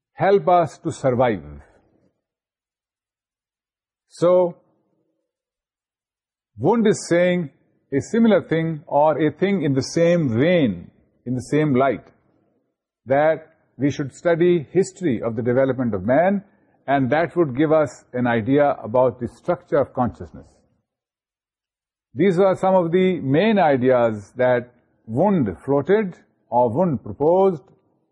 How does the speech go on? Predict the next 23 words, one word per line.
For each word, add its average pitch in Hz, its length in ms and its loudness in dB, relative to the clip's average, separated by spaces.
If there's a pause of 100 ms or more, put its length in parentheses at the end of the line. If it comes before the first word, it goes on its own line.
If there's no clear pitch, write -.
(120)
or 123 240 2
Wundt 127 260 0
elaborated 127 580 -2
upon. 165 420 0 (640)
The 139 140 0
other 233 120 4
person 196 380 0
that 170 180 2
we 147 80 -4
talked 160 300 0
about 151 240 2
in 135 80 -8
the 127 60 0
last 127 300 0
lecture 131 460 -2
in 120 140 -4
relation 127 420 -2
to 123 260 -2 (480)
structuralism 170 680 -2
was 147 440 2 (200)
one 127 200 0
of - 140 -2
his 131 300 0